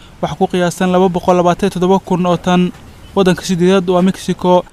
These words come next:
laba boqol iyo sagaal kun oo tan ayuu dhoofiyey dalkaasi.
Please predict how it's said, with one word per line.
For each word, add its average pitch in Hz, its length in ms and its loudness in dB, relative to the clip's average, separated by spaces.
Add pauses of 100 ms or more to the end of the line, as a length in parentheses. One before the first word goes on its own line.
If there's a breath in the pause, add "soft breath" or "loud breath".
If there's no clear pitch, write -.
(200)
laba 180 200 2
boqol 180 260 -2
iyo 165 80 -6
sagaal 190 240 0
kun 190 140 -2
oo 180 100 -2
tan 185 200 -4
ayuu 180 140 -2
dhoofiyey 180 480 -2
dalkaasi. 185 600 -2